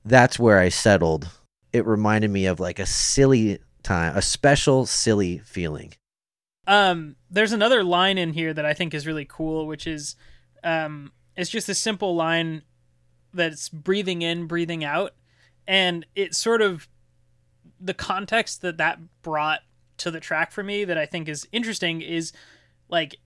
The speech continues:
Speaker 2: what it makes me feel like ultimately with this whole cacophony and this whole thing is kind of like zooming out.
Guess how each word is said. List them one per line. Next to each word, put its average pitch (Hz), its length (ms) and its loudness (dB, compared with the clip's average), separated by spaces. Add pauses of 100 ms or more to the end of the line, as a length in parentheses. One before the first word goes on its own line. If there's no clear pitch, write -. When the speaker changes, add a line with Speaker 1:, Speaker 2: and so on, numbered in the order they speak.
(540)
Speaker 2:
what 214 280 -2
it 208 160 -4
makes 190 340 -4
me 185 140 -6
feel 180 380 -4
like 160 340 -4
ultimately 160 640 -8
with 151 160 -14
this 156 160 -10
whole 160 180 -8
cacophony 180 800 0
and 156 80 -6
this 147 120 -10
whole 170 140 -6
thing 160 280 -6
is 151 120 -8
kind 226 320 -2
of 247 140 -2
like 175 220 -2
zooming 156 560 -6
out. 156 320 -6